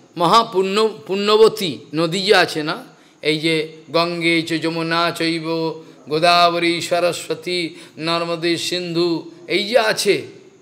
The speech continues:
কাবেরী, সব এই নদীগুলো আছে এখনো,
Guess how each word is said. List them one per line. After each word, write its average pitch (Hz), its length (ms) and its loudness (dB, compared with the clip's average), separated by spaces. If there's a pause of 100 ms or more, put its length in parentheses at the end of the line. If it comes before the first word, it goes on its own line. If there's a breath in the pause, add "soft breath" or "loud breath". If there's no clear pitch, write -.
(140)
কাবেরী, 160 340 -2
সব 196 300 -4 (680 soft breath)
এই 127 140 -10
নদীগুলো 185 500 -6
আছে 175 280 -4
এখনো, 131 360 -6